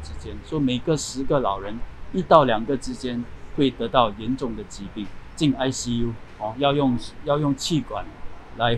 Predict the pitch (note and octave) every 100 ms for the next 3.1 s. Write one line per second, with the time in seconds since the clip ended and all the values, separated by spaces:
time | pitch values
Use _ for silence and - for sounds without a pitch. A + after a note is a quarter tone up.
0 | A#2+ A#2+ - A#2 G#2 - - - A2+ G#2+
1 | - C#3+ C#3 D#3+ D3 A2+ A#2+ B2+ B2 -
2 | E3 C#3 B2+ A#2 C3+ A#2 G2 - - A2